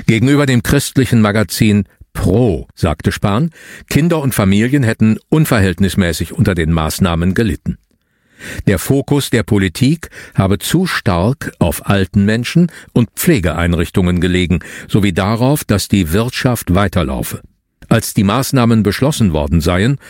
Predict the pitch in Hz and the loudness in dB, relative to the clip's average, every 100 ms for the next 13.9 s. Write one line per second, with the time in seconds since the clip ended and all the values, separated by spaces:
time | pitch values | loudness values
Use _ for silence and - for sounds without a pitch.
0 | - - 110 110 98 92 78 107 120 131 | -20 -2 0 2 2 0 0 0 2 0
1 | - 98 95 - 98 95 107 101 98 101 | 0 -2 -2 0 0 2 0 -2 -2 -2
2 | 98 - 113 123 123 - 95 117 - 107 | -2 0 0 2 0 -2 -2 -2 0 0
3 | - 120 - 85 76 - 101 64 60 - | -2 -4 -2 -2 -2 -2 -2 -2 -6 -12
4 | - - - 92 92 90 85 82 - 104 | -20 -20 -4 0 0 2 0 0 0 0
5 | 95 160 110 95 80 - - - - - | 0 0 0 0 -2 -4 -2 -4 -4 -18
6 | _ _ _ - 98 - 143 180 175 113 | _ _ _ -2 0 0 -2 0 0 0
7 | 85 - - - - - - - 98 98 | -2 -4 -8 -10 -18 -20 -6 0 0 2
8 | 120 107 110 - 127 95 69 - 101 - | 0 0 0 0 2 2 0 -2 -2 0
9 | 87 65 67 58 _ - 90 - 113 - | -2 -2 -4 -6 _ -4 -2 -2 -4 -2
10 | 85 67 - _ _ _ - - - - | -4 -4 -10 _ _ _ -20 -4 -2 0
11 | 95 127 - 135 131 - 131 127 - _ | 0 0 0 0 2 2 0 0 -6 _
12 | _ - 143 123 - 107 - 98 85 78 | _ 0 2 0 0 -2 0 -2 0 -2
13 | 82 73 - - 95 - 82 - - | -2 -2 -2 -2 -2 -2 -4 -6 -14